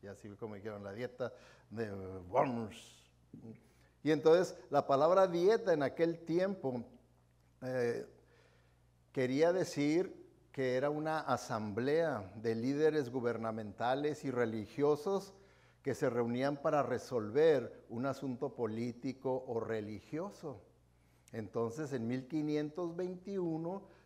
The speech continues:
se hizo esa asamblea, esa reunión, donde se iba a presentar a Martín Lutero,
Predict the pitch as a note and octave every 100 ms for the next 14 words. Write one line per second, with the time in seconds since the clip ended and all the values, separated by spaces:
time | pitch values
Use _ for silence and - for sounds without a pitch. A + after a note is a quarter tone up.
0 | _ - A#2+ A#2 A#2 A#2 C3 A#2 C3+ A#2
1 | A2 F#2+ F2+ G2 A2+ C3+ B2 - B2+ A#2
2 | G#2 G#2 G#2+ C#3 D3 A#2 - - _ G2
3 | G#2 G2+ G2+ - A#2 G#2 A#2+ B2+ A#2+ -
4 | - - G2+ A2 G2 G#2 F#2+ G2 G#2+ A#2
5 | A2 G2+ - A#2 C3+ D3 B2 A#2 B2 F3+